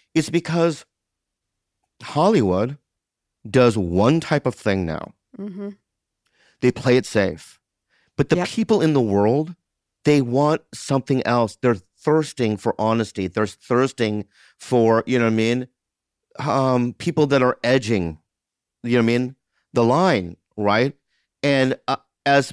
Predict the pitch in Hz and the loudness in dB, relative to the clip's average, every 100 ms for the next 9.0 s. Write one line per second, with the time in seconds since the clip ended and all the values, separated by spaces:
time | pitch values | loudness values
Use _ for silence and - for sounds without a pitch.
0 | - - 170 175 151 147 - 135 135 - | -6 -4 0 0 2 0 0 -2 -2 -6
1 | - 131 139 156 139 117 110 - 139 135 | -6 -2 0 0 0 0 -2 -6 -6 -4
2 | 131 120 - 107 104 104 - _ _ _ | 0 0 0 0 0 -2 -12 _ _ _
3 | _ _ _ _ 131 131 98 127 135 143 | _ _ _ _ 0 0 2 0 2 0
4 | - 139 120 107 170 180 98 113 131 - | 0 2 2 2 0 2 0 -2 -6 -14
5 | _ _ _ _ 131 147 127 151 165 160 | _ _ _ _ 2 2 4 2 2 -2
6 | 139 - 143 180 - 87 - - - 208 | -6 -6 -2 -2 -2 -6 -8 -16 -10 -8
7 | - - - _ _ 139 147 - 143 - | -6 -10 -16 _ _ -2 0 2 0 0
8 | - 165 170 240 247 - 202 233 180 147 | -2 0 0 -2 -2 0 2 2 2 -2